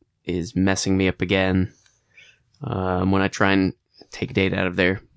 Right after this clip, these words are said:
Uh, but I'm gonna count that as a fourth one. Um, I didn't do the fantasy football one, and I don't remember what the sixth was. Um,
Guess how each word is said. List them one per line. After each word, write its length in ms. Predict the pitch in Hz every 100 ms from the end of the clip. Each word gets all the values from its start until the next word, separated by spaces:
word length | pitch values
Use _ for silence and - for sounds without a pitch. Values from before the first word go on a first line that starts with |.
| -
Uh, 180 | 95 90
but 280 | 101 92 -
I'm 80 | 107
gonna 100 | 113
count 220 | 123 113
that 100 | 113
as 100 | 101
a 40 |
fourth 320 | - 107 92 104
one. 300 | 98 95 - _ _ _ _ _ -
Um, 120 | 95
I 20 |
didn't 220 | 110 135
do 80 | 139
the 60 | 127
fantasy 360 | 143 127 -
football 380 | 120 117 113 104
one, 340 | 104 104 104 - _ -
and 100 | 98
I 40 |
don't 100 | 131
remember 220 | 143 135 117
what 100 | -
the 80 |
sixth 560 | - - 101 - - -
was. 720 | 92 90 90 95 98 - - _ _ _ _ _ _ _ -
Um, 960 | 92 90 90 90 90 92 92 90 90